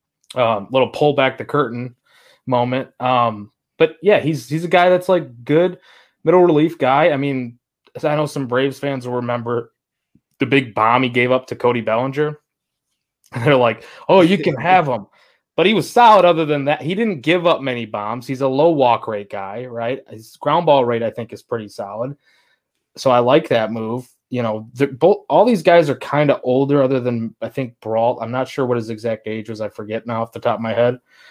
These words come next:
Speaker 1: But, uh, now I'm trying to think of the other move that we made. Brault, though, like you said, I, I'm intrigued by him because twenty twenty, he showed flashes of, like, kinda turning a corner, and then he had the injury.
Speaker 2: Brault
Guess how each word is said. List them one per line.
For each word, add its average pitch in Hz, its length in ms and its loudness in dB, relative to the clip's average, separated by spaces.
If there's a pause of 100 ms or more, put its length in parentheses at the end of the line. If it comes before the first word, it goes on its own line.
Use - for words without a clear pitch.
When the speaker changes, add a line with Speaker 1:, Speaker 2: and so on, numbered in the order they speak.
(720)
Speaker 1:
But, 131 320 2
uh, 123 420 6 (340)
now 143 180 2
I'm 151 100 2
trying 139 220 2
to 123 60 -6
think 127 160 -2
of 110 60 -6
the 113 140 -2
other 143 180 0
move 107 280 -8
that 107 160 -10
we 110 80 -12
made. 110 420 -10
Brault, 180 380 4
though, 127 180 4
like 127 240 0
you 120 80 -10
said, 131 440 2 (640)
I, 135 180 -2
I'm 151 140 2
intrigued 180 360 0
by 185 160 4
him 190 120 2
because 160 280 -2
twenty 165 300 0
twenty, 147 300 -2
he 147 80 -2
showed 127 340 -2
flashes 113 720 -10 (280)
of, 117 480 -2 (580)
like, 113 280 -6 (100)
kinda 139 200 -4
turning 139 300 0
a 117 40 -2
corner, 131 520 -2 (360)
and 123 140 -2
then 135 80 4
he 135 100 2
had 139 140 2
the 123 160 -4
injury. 131 400 -2
Speaker 2:
Brault 139 240 -4